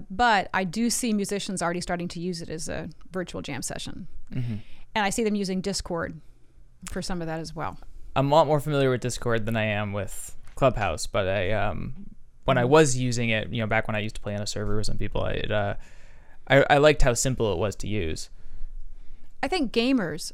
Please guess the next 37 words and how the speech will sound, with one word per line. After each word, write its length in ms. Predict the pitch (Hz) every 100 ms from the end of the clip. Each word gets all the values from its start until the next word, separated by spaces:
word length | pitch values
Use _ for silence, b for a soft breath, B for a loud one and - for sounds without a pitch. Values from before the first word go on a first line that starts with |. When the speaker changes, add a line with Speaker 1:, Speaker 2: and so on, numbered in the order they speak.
| -
Speaker 1:
are 100 | 190
much 400 | 196 233 262 -
more 160 | 247
Speaker 2:
Mm-hmm. 80 | 214
Speaker 1:
willing 360 | 202 190 165 160
to 100 | -
try, 640 | - - 180 180 175 175 - - -
you 100 | -
know, 80 | 180
that 180 | 185 175
new 200 | 190 190
tech 280 | - 180 156
as 120 | 175
a 40 |
way 120 | 170 165
of 80 | -
connecting 460 | 190 156 - 165
with 180 | 175 -
each 160 | - -
other. 320 | - - 160 - -
Speaker 2:
Mm-hmm. 220 | 123 113 110 110 b b b -
Speaker 1:
Musicians 840 | 190 240 247 277 269 277 - - - - -
are 80 |
less 240 | 180 165 -
so. 320 | - - - - - - - -
And 360 | 185 185 185
some 280 | - - 247
of 120 | 254
that's, 580 | 214 196 202 - - - - - -
I 80 | 190
think, 180 | 202
a 60 | 185
cultural 400 | - 196 - 247
thing, 360 | 247 277 285 277 b b b b b
that 240 | 208 190 -
musicians 500 | 208 226 247 254 -
think 640 | - 247 220 208 - -